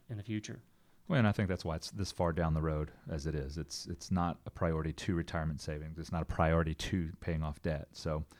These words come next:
Speaker 2: it comes a point where when you get this far in your, uh, financial planning, that th-, if the option is there and you have the cash flow to do it, then it can become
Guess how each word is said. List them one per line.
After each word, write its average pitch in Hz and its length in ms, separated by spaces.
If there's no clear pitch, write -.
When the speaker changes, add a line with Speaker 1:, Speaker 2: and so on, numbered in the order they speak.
Speaker 2:
it 95 80
comes 104 180
a 95 60
point 98 260
where 87 400
when 95 140
you 92 80
get 101 160
this 92 100
far 101 260
in 135 140
your, 92 300
uh, 85 220
financial 92 420
planning, 95 600
that 95 260
th-, - 120
if 95 120
the - 60
option 107 320
is 90 120
there 104 180
and 98 100
you 95 80
have 90 80
the 90 80
cash 92 240
flow 92 220
to 85 80
do 87 160
it, 73 100
then 85 100
it 85 120
can 85 140
become 82 500